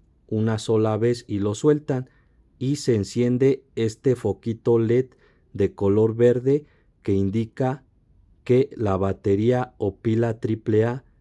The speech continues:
está completamente cargada y se apaga en aproximadamente diez segundos el foquito led de color verde.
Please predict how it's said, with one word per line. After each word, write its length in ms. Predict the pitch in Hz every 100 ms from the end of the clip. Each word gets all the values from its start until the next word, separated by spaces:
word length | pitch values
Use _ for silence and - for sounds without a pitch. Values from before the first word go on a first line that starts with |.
| _
está 440 | 104 95 - 107 -
completamente 960 | 104 95 101 - 101 101 101 98 98
cargada 600 | - 107 113 147 143 135 - _ _ -
y 180 | 127 139
se 160 | -
apaga 640 | 110 - 113 120 127 139 - _ _ -
en 180 | 101 95
aproximadamente 1300 | 87 104 95 - 101 107 110 110 110 110 - 117 117
diez 300 | 107 110 -
segundos 680 | 113 104 113 117 131 139 _ _ _ _
el 220 | 113 123
foquito 640 | 127 - 95 - 113 - 110
led 320 | 104 117 120 - _ _ _
de 180 | 101 95
color 440 | - 95 101 104 117
verde. 460 | 151 147 135 131